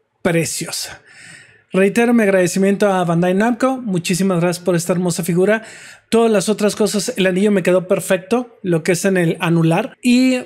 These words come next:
la moneda que es del arcade es de metal, está genial también.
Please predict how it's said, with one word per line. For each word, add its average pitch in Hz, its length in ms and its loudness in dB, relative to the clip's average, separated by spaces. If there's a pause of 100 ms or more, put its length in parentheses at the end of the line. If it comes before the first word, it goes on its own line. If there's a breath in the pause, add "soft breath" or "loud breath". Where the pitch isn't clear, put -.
la 190 180 2
moneda 208 680 2
que 202 200 2
es 185 100 0
del 202 160 2
arcade 180 560 0
es 175 180 0
de 185 80 2
metal, 175 520 0
está 170 260 -6
genial 170 640 0
también. 175 460 0